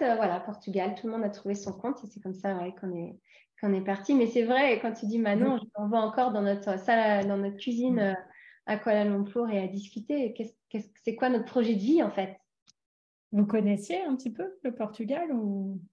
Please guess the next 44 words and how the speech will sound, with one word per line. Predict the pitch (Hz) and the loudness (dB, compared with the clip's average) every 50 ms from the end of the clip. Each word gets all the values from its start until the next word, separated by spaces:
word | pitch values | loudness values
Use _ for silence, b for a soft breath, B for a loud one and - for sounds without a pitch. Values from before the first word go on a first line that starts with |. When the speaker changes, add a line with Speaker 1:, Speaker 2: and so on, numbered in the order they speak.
| _ | _
Speaker 1:
En | 226 226 240 233 | 2 2 2 2
fait, | - - 285 320 - - - 247 214 - - | 2 4 4 4 4 4 0 -2 -2 0 0
euh, | 208 202 202 196 | 2 2 2 2
pour | 196 - - 240 | 0 -2 0 6
la | 226 214 208 | 6 6 6
petite | - - - 381 - - | 6 0 -4 -4 -4 -4
Speaker 2:
Mm. | 226 | -6
Speaker 1:
histoire, | 202 185 - 262 262 214 196 | -6 -2 0 0 0 2 0
le | 202 202 | -2 -2
Portugal, | - - 311 311 - - 247 220 226 208 277 254 - | -2 -4 -4 -4 -2 -2 2 4 4 4 4 2 -2
c'est | - 190 | -4 -4
le | 190 190 - | -4 -4 -2
premier | - 294 294 294 285 | 2 4 4 4 4
voyage | 247 240 233 226 233 269 277 - - | 4 2 4 4 4 2 2 -2 -4
que | 233 208 | -4 0
j'ai | 196 202 208 | 0 0 0
fait, | 202 - 247 240 220 | 0 2 4 4 4
euh, | 196 180 180 180 180 | 4 4 2 -2 -2
dans | 196 190 185 | -2 -2 -2
la, | 185 180 180 175 175 | -2 -4 -4 -6 -6
euh, | 175 175 175 170 170 170 170 b b b b b _ _ _ | -6 -6 -6 -6 -8 -10 -12 b b b b b _ _ _
Renault, | 208 190 185 214 226 226 233 247 247 226 | -6 -2 0 2 4 4 6 6 6 4
je | 196 202 | 4 0
sais | 202 - 233 - | -2 -4 -6 -8
plus | - - 214 - | -8 -8 -10 -2
quoi, | - 233 226 | 2 2 4
la | 208 185 | 4 2
petite | 190 - - 269 - - | 0 -2 -2 -2 -2 2
Renault | - 254 240 240 247 247 | 2 4 6 6 6 6
là, | 233 202 190 | 6 4 4
à | 185 190 | 4 4
l'époque, | 202 214 208 - 247 262 247 - - | 4 2 2 2 0 -2 0 2 2
euh, | 208 190 185 - | 2 2 2 0
avec | - 202 196 220 277 - - | 0 0 2 2 0 2 2
mon | 294 247 220 | 2 2 4
mari. | 214 214 226 220 220 254 381 359 | 2 2 2 2 2 2 2 2
On | 208 | 2
est | 196 196 | 0 0
parti | 190 240 240 240 - - - 277 | 0 -2 -2 -2 -4 -4 -4 -2
de | 214 196 190 190 190 | 0 0 0 0 -2
Paris | 190 190 233 226 220 247 285 349 | 0 2 2 4 4 4 4 4
et | 285 202 208 202 | 4 4 2 2
on | 202 196 | 2 2
a | 190 185 185 | 0 0 -4